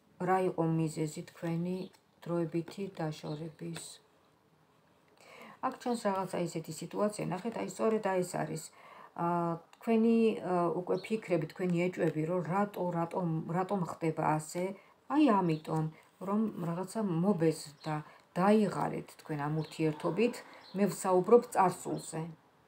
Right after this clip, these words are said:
წარსულზე ვსაუბრობ, როცა ადამიანები იღლებიან ურთიერთობებით და ამჯობინებენ, რომ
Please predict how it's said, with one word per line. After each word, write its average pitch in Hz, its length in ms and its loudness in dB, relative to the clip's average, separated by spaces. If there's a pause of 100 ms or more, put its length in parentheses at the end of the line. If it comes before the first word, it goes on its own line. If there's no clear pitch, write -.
(340)
წარსულზე 190 540 -2
ვსაუბრობ, 165 540 -2
როცა 165 280 -2
ადამიანები 160 580 0
იღლებიან 160 680 -2
ურთიერთობებით 160 960 -6
და 202 160 -4
ამჯობინებენ, 175 720 2
რომ 226 180 6